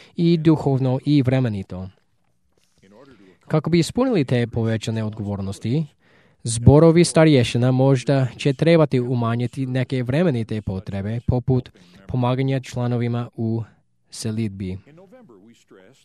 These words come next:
U studenom smo naglasili da svatko tko sudjeluje u prijenosu treba pomno pročitati tri nova poglavlja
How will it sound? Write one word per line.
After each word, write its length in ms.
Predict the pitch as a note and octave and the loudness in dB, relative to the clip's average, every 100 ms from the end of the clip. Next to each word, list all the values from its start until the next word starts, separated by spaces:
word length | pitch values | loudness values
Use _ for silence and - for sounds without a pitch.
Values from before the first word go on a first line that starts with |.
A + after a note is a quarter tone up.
| A2+ - - G#4+ D#4+ C#4+ - - _ | -20 -20 -20 -20 -20 -20 -20 -20 _
U 60 | D3 | -6
studenom 460 | - G#3 G3 C#3+ A#2+ | -2 0 2 0 0
smo 240 | C#3+ C3+ | 0 2
naglasili 540 | C3 A#2+ A#2 - B2 | 2 0 -2 -2 -4
da 120 | B2 C3 | -2 -2
svatko 380 | - G#3+ - | 2 0 0
tko 260 | C3+ - A#2 | -8 -4 -6
sudjeluje 720 | - A#2 A2 G#2+ G#2+ A2 B2 | -4 -4 0 0 0 -2 -4
u 40 | A#2+ | -4
prijenosu 520 | A#2 A2+ A2+ - C3+ | -4 -2 -4 -4 -4
treba 320 | B2+ C3+ C#3 | 0 0 0
pomno 440 | D3 D3+ D#3 D#3 F3 - - - _ - _ - - | 0 0 0 -2 -6 -20 -20 -20 _ -20 _ -20 -4
pročitati 920 | C3+ B2+ F#3 F#3+ - A2+ G#2+ A2+ C3 - | 0 0 0 -2 -4 -6 -4 -4 -6 -2
tri 360 | D3+ D#3+ C3+ | 2 2 2
nova 320 | A#2 A#2+ C3+ - _ B2+ G#2+ _ _ | -2 -2 -2 -6 _ -20 -20 _ _
poglavlja 600 | B2 A#2 A2 G#2+ A2 B2+ | -4 -2 -2 -4 -4 -6